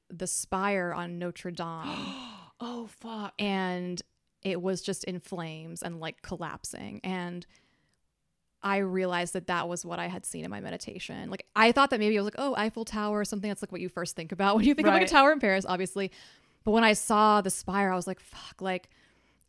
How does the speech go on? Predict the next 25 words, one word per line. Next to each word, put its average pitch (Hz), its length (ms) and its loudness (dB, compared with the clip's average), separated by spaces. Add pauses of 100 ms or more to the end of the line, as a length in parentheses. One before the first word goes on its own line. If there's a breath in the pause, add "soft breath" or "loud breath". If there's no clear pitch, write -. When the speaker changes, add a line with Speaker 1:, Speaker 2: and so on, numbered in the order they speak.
(840)
Speaker 1:
that 202 420 2 (140)
is 208 200 2
so 190 360 2
symbolic 185 920 -2
of 180 280 -4
what 185 200 -4
we're 180 100 -4
experiencing 170 720 -8
right 170 200 -12
now 190 260 -12
energetically, 180 720 -10
is 180 200 -8 (680 soft breath)
the, 180 560 -4
'cause - 220 -2
Notre 240 460 0
Dame 214 380 2
itself 202 340 0
is 190 100 -6
actually, 180 440 -4
like, 170 440 -10 (380)
you 190 140 -6
know, 180 220 -8
a 185 100 -6
very 180 260 -4
feminine 170 800 -12